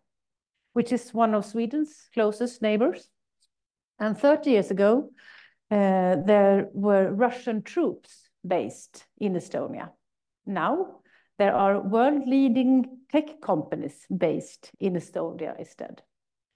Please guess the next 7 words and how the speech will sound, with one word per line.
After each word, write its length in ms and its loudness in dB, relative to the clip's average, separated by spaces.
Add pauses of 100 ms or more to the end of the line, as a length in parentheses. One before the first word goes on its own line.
(320)
That's 280 -2
the 80 -2
difference 720 -2 (200)
that 260 0
European 560 2
integration 720 -6
makes. 400 -14